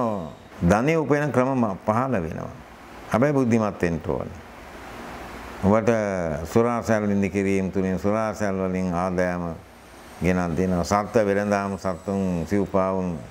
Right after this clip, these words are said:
සැදීමෙන් ඒ තුළින් ධන සම්පත් ලං කරනවා. ධන භාග්‍ය ලං කරනවා. නමුත් බුද්ධිමත් වුවොත් ඔබ, ඔබ කරන යම් දෙයක් වෙද්ද ඒ තුළින් ජය ගැනීමට පුළුවන් වෙනවා. හැබැයි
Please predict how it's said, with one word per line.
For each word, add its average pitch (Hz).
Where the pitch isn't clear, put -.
සැදීමෙන් 90
ඒ 101
තුළින් 98
ධන 90
සම්පත් 92
ලං 85
කරනවා. 92
ධන 95
භාග්‍ය 104
ලං 95
කරනවා. 95
නමුත් 117
බුද්ධිමත් 131
වුවොත් 120
ඔබ, 120
ඔබ 113
කරන 131
යම් 113
දෙයක් 104
වෙද්ද 98
ඒ 98
තුළින් 107
ජය 98
ගැනීමට 98
පුළුවන් 90
වෙනවා. 85
හැබැයි 101